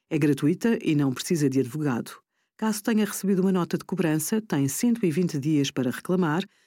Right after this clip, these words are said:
depois dos trinta dias que o fisco dá para pagar o imposto. Se já recebeu uma parte do reembolso, pode apresentar a reclamação também no prazo de cento e vinte dias,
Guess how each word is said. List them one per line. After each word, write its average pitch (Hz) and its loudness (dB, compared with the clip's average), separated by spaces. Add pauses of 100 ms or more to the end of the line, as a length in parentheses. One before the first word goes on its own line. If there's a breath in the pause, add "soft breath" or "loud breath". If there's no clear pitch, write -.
(160)
depois 214 2
dos 196 0
trinta 247 2
dias 143 2
que 180 0
o 160 2
fisco 165 -2
dá 147 -2
para 135 0
pagar 139 -2
o 135 0
imposto. 147 -4 (340)
Se - -2
já 151 0
recebeu 156 0
uma 135 2
parte 143 -4
do 123 0
reembolso, 170 0 (440)
pode 214 0
apresentar 208 0
a 135 2
reclamação 170 0
também 160 0
no 151 2
prazo 160 -2
de - -10
cento 247 2
e 170 0
vinte 139 0
dias, 185 2